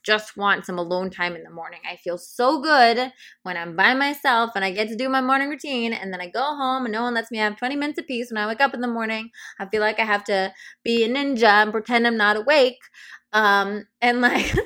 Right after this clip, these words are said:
<laughs> there were times I'd even, like, try to, like, hold my, my morning pee in so that they <laughs> wouldn't know I was awake, so I could finish my morning ritual, right?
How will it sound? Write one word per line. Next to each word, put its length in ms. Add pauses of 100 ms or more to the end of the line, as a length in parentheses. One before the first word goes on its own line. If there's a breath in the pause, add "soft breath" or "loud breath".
<laughs> 220
there 160
were 100
times 300
I'd 100
even, 280
like, 220 (180 loud breath)
try 180
to, 80
like, 180
hold 480
my, 260
my 200
morning 420
pee 380
in 340
so 180
that 180
they 140
<laughs> 0
wouldn't 460
know 140
I 200
was 240
awake, 440 (320 loud breath)
so 100
I 120
could 180
finish 320 (260 loud breath)
my 80
morning 500
ritual, 460
right? 240